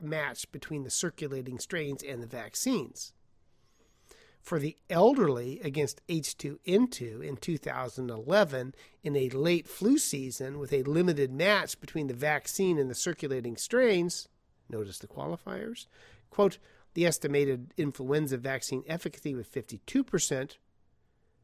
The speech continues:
and then it declined thereafter. A decrease in vaccine effectiveness with time since vaccination, however, was only observed in individuals age sixty-five and more.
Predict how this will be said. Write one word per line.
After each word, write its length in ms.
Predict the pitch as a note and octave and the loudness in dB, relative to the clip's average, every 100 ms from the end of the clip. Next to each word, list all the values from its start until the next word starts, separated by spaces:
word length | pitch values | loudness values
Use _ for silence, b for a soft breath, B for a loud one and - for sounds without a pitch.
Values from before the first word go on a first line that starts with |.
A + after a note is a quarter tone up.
| _ _ _ _ _ _ | _ _ _ _ _ _
and 160 | D3+ D3+ | -2 2
then 160 | D3+ | 2
it 140 | C#3+ C#3+ | 2 -2
declined 640 | C#3 - B2+ A#2 B2 D3 _ _ | -10 -6 -6 -4 -6 -8 _ _
thereafter. 760 | - A2+ C#3 E3 G3+ - - - _ _ _ _ _ _ _ _ _ _ - | -12 -10 -6 -8 -8 -14 -20 -20 _ _ _ _ _ _ _ _ _ _ -4
A 80 | C#3 | -2
decrease 500 | D#3+ D#3 - E3 - | 0 -2 -2 -2 -2
in 140 | D3+ | -4
vaccine 560 | C3 C3+ - C#3 C3 B2+ | -4 -4 -4 -4 -2 -6
effectiveness 760 | - - F#3+ G3 C#3 C3 A2+ - | -8 -4 -4 -4 -4 -4 -4 -8
with 180 | C3+ - | -10 -8
time 420 | A#3+ A#3+ G3 E3 | -2 2 2 0
since 180 | D#3 - | -6 -4
vaccination, 800 | D#3 C#3 - D#3+ G#3 - D3+ | -4 -4 -2 2 2 2 -2
however, 480 | C#3 D3 C#3 C3+ C#3 B B B B | 0 2 2 2 0 B B B B
was 140 | G3+ G3+ | -4 0
only 340 | A3 B3 A#3+ | 2 2 2
observed 400 | G#3+ F3 F#3+ F3 | 0 2 0 2
in 120 | F3+ | -4
individuals 800 | E3+ D#3 D3+ C#3+ C#3 C3 C3 C3+ - | -4 -6 -2 -4 -4 -8 -8 -10 -10
age 240 | B2 A#2+ | -8 -6
sixty-five 720 | - B2 - A2 - E2+ F2+ | -6 -6 -8 -12 -12 -14 -12
and 160 | F#2+ G#2+ | -12 -10
more. 360 | A#2 E3 D3+ | -10 -10 -14